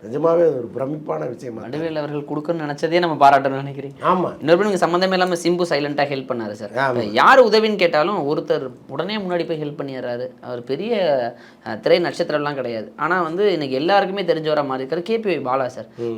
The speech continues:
Speaker 2: இதுலயும் முன்னாடி வந்து ஹெல்ப் பண்ணிருக்காரு. அவருக்கும் வெங்கல் ராவுக்கும் சம்மந்தமே இல்ல.
Speaker 1: சம்மந்தமே
Speaker 2: இந்த
Speaker 1: இல்ல.
Speaker 2: பாலாவுடைய இந்த மனதை எப்படி சார் பாக்குறீங்க?
Speaker 1: இல்ல, அதெல்லாம் யாருக்குமே வராதுங்க. அது, அது ஒரு பெரிய,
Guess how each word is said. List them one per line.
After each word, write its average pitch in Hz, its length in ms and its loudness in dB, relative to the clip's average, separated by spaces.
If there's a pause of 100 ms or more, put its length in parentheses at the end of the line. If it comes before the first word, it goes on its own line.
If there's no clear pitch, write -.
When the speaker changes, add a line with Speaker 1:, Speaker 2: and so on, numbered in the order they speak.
Speaker 2:
இதுலயும் 175 400 -2
முன்னாடி 151 240 -4
வந்து 131 360 -4
ஹெல்ப் 120 180 -8
பண்ணிருக்காரு. 120 220 -6
அவருக்கும் 196 420 -2
வெங்கல் 190 40 -2
ராவுக்கும் 175 320 0
சம்மந்தமே 151 380 -8
இல்ல. 139 160 0
Speaker 1:
சம்மந்தமே 196 260 4
Speaker 2:
இந்த 151 120 2
Speaker 1:
இல்ல. 165 200 8
Speaker 2:
பாலாவுடைய 233 320 6
இந்த 180 240 2
மனதை 190 280 0
எப்படி 170 200 -2
சார் 120 180 -16
பாக்குறீங்க? - 380 -20 (320)
Speaker 1:
இல்ல, 208 140 0
அதெல்லாம் 220 360 4
யாருக்குமே 233 440 4
வராதுங்க. 170 560 0
அது, 98 440 -12
அது 101 140 -14
ஒரு 104 240 -18
பெரிய, 170 580 -4